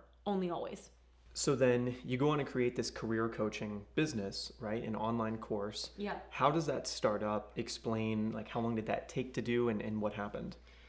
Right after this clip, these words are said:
Speaker 1: Yeah, I ended up, of course, facing that music that I always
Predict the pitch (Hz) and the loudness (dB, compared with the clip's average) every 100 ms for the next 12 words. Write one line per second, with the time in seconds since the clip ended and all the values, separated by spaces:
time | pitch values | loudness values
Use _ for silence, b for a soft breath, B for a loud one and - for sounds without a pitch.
0 | B 226 233 233 202 202 196 196 220 254 | B 6 8 8 6 6 6 2 -2 -2
1 | 262 202 190 190 - 185 - - 202 196 | 2 4 4 2 -10 -10 -10 -4 -2 -2
2 | 196 - 180 180 190 180 175 180 185 185 | -4 -2 -2 -2 -4 -4 -2 -2 -2 -4
3 | 185 175 175 175 180 | -2 0 2 0 -2